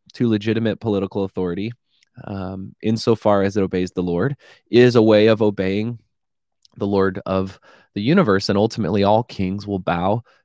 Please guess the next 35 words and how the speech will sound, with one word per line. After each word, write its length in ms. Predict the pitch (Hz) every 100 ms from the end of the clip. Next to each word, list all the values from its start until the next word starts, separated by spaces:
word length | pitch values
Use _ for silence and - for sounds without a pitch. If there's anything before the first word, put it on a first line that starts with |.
| -
to 120 | -
the 80 | 92
Lord, 300 | 87 92 113
whether 240 | 98 92
they 120 | 90 85
like 240 | 87 90
it 80 | 87
or 80 | 87
not. 400 | 82 120 - - _ _ -
Um, 460 | 98 95 95 92 101 _ _ _ _
whether 260 | 98 92 90
it 80 | -
fits 260 | - -
their 120 | - 92
brand 360 | 90 87 90
or 80 | 98
not, 340 | 92 98 131
they 100 | -
will. 380 | 104 175 117 80 _ _ _ - - - _ -
And 380 | 107 101 98 98
so 420 | - 110 104 92 _ _ _ -
that's 220 | 107 113
something 340 | - 110 107 104
that 80 | 92
we 180 | 110
need 280 | 117 110 98
to 100 | -
take 500 | - 110 98 95 - - -
seriously. 840 | - 107 101 104 104 113 113 131 - _ _ _ _ _ _ _ _ _ _ _ -
Uh, 120 | 98 _ _ _ _ _ _ _ _ _ 101
and 500 | 95 90 92 98 98
we 140 | 98
need 260 | 101 98 -
to 500 | - 101 98 98 95 - _ -
recognize 760 | 117 117 104 87 87 92 -